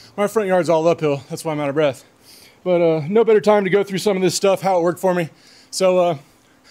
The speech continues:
I'm gonna be holding my, actually, I'll clip it on here for a second. And I'm dripping on it, but, um, so first things first, guys, um, I'm gonna take a step back so you can see me as a whole here. And I hope the lighting's good enough. I didn't really set this shot up or anything.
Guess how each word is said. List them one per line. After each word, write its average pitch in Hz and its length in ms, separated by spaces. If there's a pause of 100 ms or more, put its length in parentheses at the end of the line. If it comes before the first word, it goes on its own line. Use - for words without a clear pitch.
(240)
I'm 202 120
gonna 214 80
be 196 40
holding 208 220
my, 208 80
actually, 214 200
I'll 165 40
clip 170 160
it 185 60
on 175 100
here 170 160
for 175 120
a 139 40
second. 151 320 (640)
And 165 80
I'm 143 80
dripping 160 240
on 139 160
it, - 100
but, 143 160 (320)
um, 214 260
so 214 160
first 269 280
things 254 160
first, 247 260
guys, 233 360 (380)
um, 214 200
I'm 226 100
gonna 233 100
take 208 140
a 185 60
step 220 200
back 202 220
so - 80
you 196 60
can 170 100
see 208 140
me 202 80
as 175 80
a 170 80
whole 185 180
here. 196 320 (920)
And 185 100
I - 0
hope 208 120
the 165 40
lighting's 180 320
good 170 160
enough. 175 400
I 190 80
didn't 185 140
really 185 160
set 180 180
this 175 100
shot 170 220
up 160 100
or 156 80
anything. 156 360